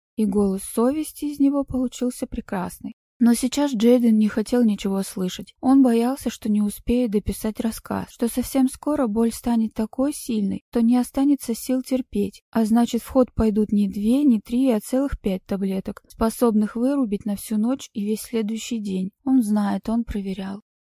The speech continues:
«Как писать про боль без боли? Как писать про боль без боли?» бормотали губы,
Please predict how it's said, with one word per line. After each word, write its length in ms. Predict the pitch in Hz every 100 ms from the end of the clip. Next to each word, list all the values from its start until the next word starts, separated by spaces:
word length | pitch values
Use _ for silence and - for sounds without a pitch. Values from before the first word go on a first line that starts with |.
| _
«Как 280 | - 285 -
писать 400 | 240 - 254 262
про 180 | - 208
боль 340 | 208 302 285 -
без 260 | 226 220
боли? 580 | 208 226 214 170 170 - _ _
Как 240 | 247 269
писать 360 | - 226 233 226 _
про 180 | - 190
боль 360 | 190 240 285 _ _ _
без 220 | 226 214
боли?» 520 | 208 226 226 190 202 _ _
бормотали 680 | 208 214 208 208 202 208 196
губы, 380 | - 202 185 180